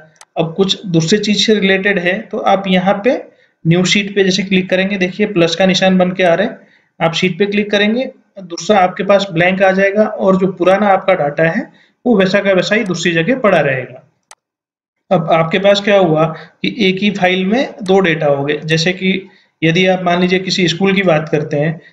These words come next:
तो मैं ये बोलूँ कि class one का पहला semester का data इसमें है और दूसरा semester का data इसमें है, तो आप यहाँ पे mention कर सकते हैं। और इसको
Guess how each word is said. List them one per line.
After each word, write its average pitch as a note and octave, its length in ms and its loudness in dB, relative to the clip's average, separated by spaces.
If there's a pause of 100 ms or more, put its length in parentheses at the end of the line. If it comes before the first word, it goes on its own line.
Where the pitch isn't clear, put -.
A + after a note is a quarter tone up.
(160)
तो D#3+ 80 2
मैं F3+ 420 2
ये F#3+ 240 2
बोलूँ F#3 320 2
कि F#3+ 120 -2
class F3 420 0
one E3+ 220 2
का F3+ 180 2 (580)
पहला D#3+ 280 2
semester F3 400 -2
का F#3+ 160 4
data F#3 360 2
इसमें F3 300 0
है F#3 140 0 (400)
और E3+ 160 2
दूसरा F#3 280 0
semester F#3+ 380 -2
का G3+ 80 2
data F#3+ 260 2
इसमें D#3+ 320 0
है, C3 260 -2 (340)
तो F3 60 0
आप F#3 320 0 (120)
यहाँ E3+ 460 -2
पे G#3 120 -4
mention G3+ 320 0
कर E3 140 2
सकते D#3 320 -4
हैं। D3+ 160 2
और F3 220 2
इसको A3+ 340 0